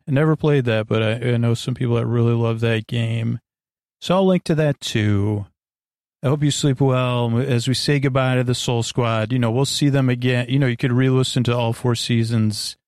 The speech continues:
of our coverage and watch all four seasons of the show again, and then, you know, move on to all the amazing projects that everybody that worked on that show is working on now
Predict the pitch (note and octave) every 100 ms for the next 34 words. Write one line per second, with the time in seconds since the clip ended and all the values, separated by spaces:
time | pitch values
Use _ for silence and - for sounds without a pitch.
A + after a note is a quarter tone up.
0 | _ _ _ _ _ _ _ - B2 C#3
1 | D3+ - G3 F3+ D#3+ C#3+ C3 E3+ G#3 C3+
2 | A2+ - B2 A2 - A2+ B2 A2 A#2+ A2
3 | G#2 - A2+ A2+ A2 A2+ C#3 F3 A#2+ B2
4 | B2 B2+ E3 B2 A#2+ B2 A#2 A2+ A2+ A#2
5 | A2+ _ _ _ _ - A#2+ B2+ C3 B2
6 | B2 A#2+ A#2+ A#2 B2 A2+ A2 G#2+ A2+ A2
7 | - A2+ B2+ A#2+ A#2 A#2 A#2 A2+ A2 G#2+
8 | B2 A2 A2 - B2 A2 A2 - B2+ A2+
9 | A2 G#2+ A#2+ A2 G#2+ G#2+ G#2+ G#2+ G#2+ G#2
10 | G#2